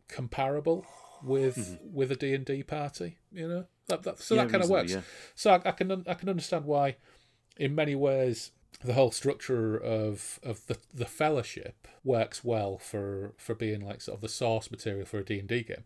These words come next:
Speaker 1: It
Speaker 2: Mm.
Speaker 1: doesn't really work in practice 'cause the Fellowship only stay together for about thirty-seven seconds before they all split up like a typical party and get into their own adventures, which would be a nightmare for a, for a games master. So that works to a degree, and I think Tolkien is still massively, obviously evident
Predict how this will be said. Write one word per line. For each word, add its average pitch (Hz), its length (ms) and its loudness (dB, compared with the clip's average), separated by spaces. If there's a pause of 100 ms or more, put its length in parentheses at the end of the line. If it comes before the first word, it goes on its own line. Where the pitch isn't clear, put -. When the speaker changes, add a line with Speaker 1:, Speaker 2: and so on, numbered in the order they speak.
Speaker 1:
It 147 100 0
Speaker 2:
Mm. - 40 -2
Speaker 1:
doesn't - 220 0
really 113 240 2
work 104 280 0
in 101 60 -4
practice - 420 -2
'cause - 160 -8
the 117 80 -4
Fellowship 117 420 0
only 107 140 0
stay 107 180 0
together 127 300 -2
for - 120 -4
about 101 200 -6
thirty-seven 104 640 -6
seconds - 380 -4
before 113 240 -2
they 110 120 0
all 110 140 2
split - 260 -2
up 123 180 0
like 104 160 0
a - 40 -2
typical - 400 -2
party 117 380 0
and 95 100 -6
get 107 140 2
into 110 160 -6
their 101 160 -2
own 101 140 -2
adventures, 107 440 -4
which 120 160 -8
would 113 100 -4
be 127 100 0
a 113 60 2
nightmare 117 320 -2
for 110 160 -6
a, 95 40 -4 (180)
for 120 160 -4
a 98 40 -4
games 123 240 0
master. 95 280 -8 (220)
So - 120 2
that 214 140 8
works 165 260 6
to 131 140 -2
a - 20 0
degree, 110 500 0 (200)
and 139 100 -4
I 123 40 0
think 127 300 -4 (180)
Tolkien 165 560 2
is 120 100 -4
still 110 540 -2 (300)
massively, 113 840 -2 (120)
obviously 101 720 -6
evident 101 480 -8